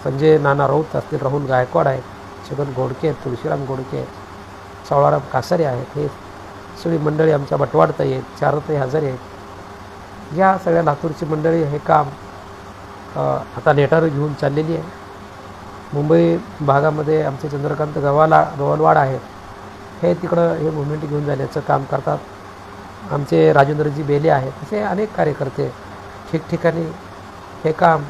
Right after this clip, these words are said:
पुढं घेऊन जाण्यासाठी प्रयत्न करत आहे. या मुवमेंटचं बेनिफ-, या पुढचं पाऊल म्हणून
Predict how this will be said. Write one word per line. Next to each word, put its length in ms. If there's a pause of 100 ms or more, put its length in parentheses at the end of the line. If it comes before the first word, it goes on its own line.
(920)
पुढं 160
घेऊन 260
जाण्यासाठी 720 (560)
प्रयत्न 320
करत 300
आहे. 160 (680)
या 440
मुवमेंटचं 640 (280)
बेनिफ-, 420
या 120
पुढचं 520
पाऊल 280
म्हणून 260